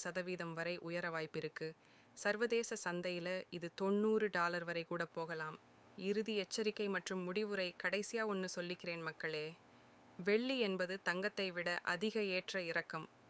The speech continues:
volatile கொண்டது. இரண்டாயிரத்து பதினொன்றில் எழுபத்தைந்து சதவீதம் வரை விலை குறைஞ்ச வரலாறும் இருக்கு. அதனால ஒரே அடியா பெரிய தொகையை போடாம பத்து வருஷ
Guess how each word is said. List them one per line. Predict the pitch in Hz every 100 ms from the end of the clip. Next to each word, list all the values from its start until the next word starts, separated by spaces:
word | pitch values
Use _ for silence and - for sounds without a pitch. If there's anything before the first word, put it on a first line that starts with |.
| -
volatile | 170 170 170 175 156 156 - -
கொண்டது. | 170 160 156 156 - - - - - - - -
இரண்டாயிரத்து | 196 214 233 233 233 214 -
பதினொன்றில் | 180 185 208 190 185 202 196 - 175
எழுபத்தைந்து | 185 208 220 214 214
சதவீதம் | 214 185 180 185 185 175
வரை | 170 190 185 - 170
விலை | 190 214 226
குறைஞ்ச | 196 185 185
வரலாறும் | 170 170 170 175 175
இருக்கு. | 160 - 160 165 - - - - - -
அதனால | 175 170 165 165 180 175 - - 180
ஒரே | 196 220 240
அடியா | 214 196 196 202
பெரிய | 196 202 220
தொகையை | 220 185 185 185 -
போடாம | 175 170 170 180 180 - - -
பத்து | 196 196 - 226
வருஷ | 220 -